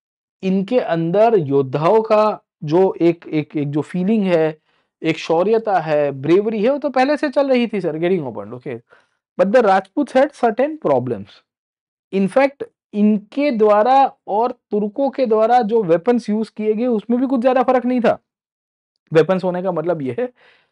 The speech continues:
कि ये जो घोरी की सेना जो वेपन यूज़ कर रही थी, almost वही प्रकार के वेपन्स राजपूत राजा भी यूज़ कर रहे थे, तलवार से यूज़ कर रहे थे, भाला का उपयोग कर रहे थे, बख्तर बन-, अ, बख्तरों का यूज़ कर रहे थे, kind of shields का यूज़ कर रहे थे सर, ओके।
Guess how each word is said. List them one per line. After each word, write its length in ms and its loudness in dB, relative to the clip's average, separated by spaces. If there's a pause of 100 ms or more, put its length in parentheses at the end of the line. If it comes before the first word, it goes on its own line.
(200)
कि 100 -8
ये 80 4
जो 140 4
घोरी 340 2
की 140 -2
सेना 260 0
जो 160 2
वेपन 320 2
यूज़ 220 -2
कर 160 0
रही 240 -2
थी, 260 -4 (480)
almost 500 2
वही 300 2
प्रकार 460 0
के 100 -4
वेपन्स 400 -2
राजपूत 380 0
राजा 260 2
भी 140 -2
यूज़ 200 -4
कर 140 0
रहे 80 0
थे, 120 2
तलवार 440 2
से 100 -4
यूज़ 260 -2
कर 160 -2
रहे 140 0
थे, 120 -4
भाला 340 -2
का 80 0
उपयोग 360 -2
कर 120 -2
रहे 140 0
थे, 100 -6
बख्तर 360 -2
बन-, 240 -2 (460)
अ, 160 2
बख्तरों 500 2
का 120 2
यूज़ 280 0
कर 140 0
रहे 120 4
थे, 120 0
kind 220 0
of 100 0
shields 340 0
का 120 4
यूज़ 260 2
कर 140 2
रहे 160 4
थे 160 -4
सर, 140 -4
ओके। 220 2